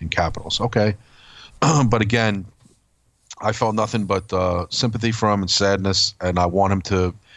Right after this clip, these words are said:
be back in the spotlight where he is a superstar. And, uh, people are like, "Well, it's proven he can't fight. He's a good fake fighter." I don't look at it that way. I look at it that he's a good entertainer.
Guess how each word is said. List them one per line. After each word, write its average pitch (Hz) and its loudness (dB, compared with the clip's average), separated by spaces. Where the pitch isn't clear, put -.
be 107 -2
back 104 0
in 98 -4
the 92 -2
spotlight 95 0
where 90 -2
he 95 -4
is 87 -4
a - -6
superstar. 87 -2
And, 92 2
uh, 90 2
people 104 0
are 98 4
like, 98 0
"Well, 117 4
it's 110 -2
proven 104 0
he 92 -4
can't 107 -2
fight. 104 0
He's 90 -6
a 85 -10
good 110 -4
fake 101 -4
fighter." 87 0
I 104 0
don't 147 0
look 127 0
at 104 2
it 92 -4
that 82 -2
way. 82 -2
I 85 2
look 113 0
at 123 2
it 110 0
that 98 2
he's 92 0
a - -6
good 104 0
entertainer. 104 2